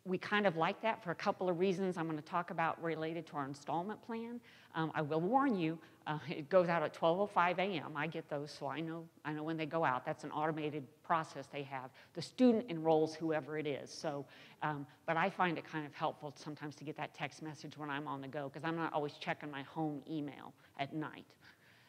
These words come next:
Uh, and then the other thing, um, just talking about the two different types of statements that TouchNet offers. We load a bill. It'll, like I said, uh, first week in July, we'll be loading the bill for the fall. Um,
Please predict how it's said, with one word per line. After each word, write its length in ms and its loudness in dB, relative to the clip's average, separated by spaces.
Uh, 220 -2
and 120 2
then 140 4
the 140 2
other 160 0
thing, 340 -6
um, 260 -2
just 200 -8
talking 300 -2
about 160 -6
the 80 -14
two 180 -4
different 300 -6
types 320 -6
of 100 -10
statements 500 -4
that 140 -8
TouchNet 480 -4
offers. 440 -8
We 180 0
load 400 6
a 40 4
bill. 440 -2
It'll, 180 -4
like 240 -2
I 20 -4
said, 280 -6
uh, 100 -6
first 200 -2
week 160 0
in 80 -2
July, 320 0
we'll 140 -2
be 120 -6
loading 360 -2
the 80 -4
bill 180 -4
for 140 -12
the 80 -8
fall. 580 0
Um, 280 -4